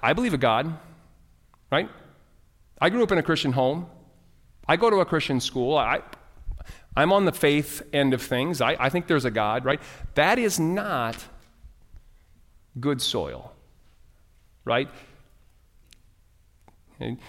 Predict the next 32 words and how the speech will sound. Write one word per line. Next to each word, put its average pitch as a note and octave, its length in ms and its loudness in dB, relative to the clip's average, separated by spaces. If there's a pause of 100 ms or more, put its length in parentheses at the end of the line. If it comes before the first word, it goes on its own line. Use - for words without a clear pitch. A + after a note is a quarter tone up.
(500)
you - 100 0
have C3+ 80 0
to - 80 -6
confess - 560 -2
with C#3 140 -2
your C#3 120 2
mouth B2+ 420 0
that A2+ 100 -6
Jesus A#2+ 300 -6
is A2 120 -8
Lord, C3+ 640 -2 (680)
repent C#3 440 -2
of C3 80 -4
your C3 120 -4
sin, A#2+ 760 -4 (1200)
and, B2 160 -2 (100)
and B2+ 160 0
follow D3 400 -2
him. F2+ 180 -10
And - 1120 -20
we'll A#2 120 -2
talk D3+ 200 2
more D3 140 4
about C3 280 4
that. A#2 140 2
But D3+ 80 2
I F3 60 4
just, G3 180 -4 (400)
I D#3 100 6
just G3+ 160 0
wanna A#3+ 160 4
just, E3+ 280 -2